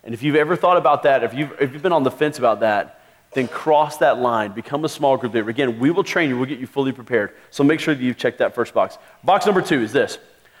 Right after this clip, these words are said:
I am all in with God to be used by him to reach ten percent in ten years. You're basically saying, "God, whatever it is that you're asking me to do, you haven't even asked me yet, but I'm in." Would you be that kind of a person?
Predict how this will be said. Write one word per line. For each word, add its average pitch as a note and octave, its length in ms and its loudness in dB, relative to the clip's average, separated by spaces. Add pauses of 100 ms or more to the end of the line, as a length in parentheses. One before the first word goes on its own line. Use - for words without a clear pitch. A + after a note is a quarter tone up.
(280)
I A#3 540 4
am E3+ 320 2 (160)
all C#4 360 8
in C4 200 4
with A#3+ 220 2
God C#3 500 6 (380)
to F3+ 80 2
be E3 100 6
used G3 480 4
by A3 200 4
him G3+ 240 4
to D#3+ 100 0
reach D#3 300 0
ten A3+ 260 0
percent A3 560 2
in D#3 180 0
ten G3 340 0
years. C3+ 360 2 (180)
You're A3+ 140 4
basically A3+ 320 2
saying, G3 240 2
"God, A3 480 2
whatever B3+ 300 4
it D4+ 40 4
is C#4 140 4
that A#3+ 80 -4
you're B3+ 100 4
asking B3 380 2
me B3 100 4
to A#3+ 80 2
do, C4+ 340 2 (180)
you F3+ 200 2
haven't C#4+ 200 4
even C4 100 4
asked C4 260 2
me A3 80 4
yet, G3 240 6
but F#3+ 160 4
I'm G#3+ 300 4
in." C3+ 240 2 (1080)
Would D#3 240 2
you A3+ 260 0 (160)
be A#3+ 240 4
that F#3+ 360 2
kind A3 200 2
of G#3 60 2
a G3 60 2
person? G#3+ 340 0